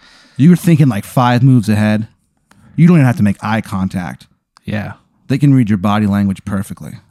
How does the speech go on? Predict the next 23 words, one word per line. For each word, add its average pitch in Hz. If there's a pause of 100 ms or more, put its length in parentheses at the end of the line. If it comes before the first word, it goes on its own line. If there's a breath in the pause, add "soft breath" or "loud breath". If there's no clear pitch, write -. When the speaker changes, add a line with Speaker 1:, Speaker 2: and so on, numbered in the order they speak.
(100)
Speaker 2:
Riding 110
a -
bike. 101 (280)
Speaker 1:
Yeah, 92
man. - (240)
Speaker 2:
Gene 113
Hackman. 101 (1600 soft breath)
Speaker 1:
And 117
Speaker 2:
Is 120
the 117
Speaker 1:
then 120 (120)
Speaker 2:
Hack, -
is 117
the 117
Hack 113
Knight 113
there 127
still? 143 (260)
Speaker 1:
The 107
what? - (180)
Speaker 2:
The 110
Hack 110
Knight. 107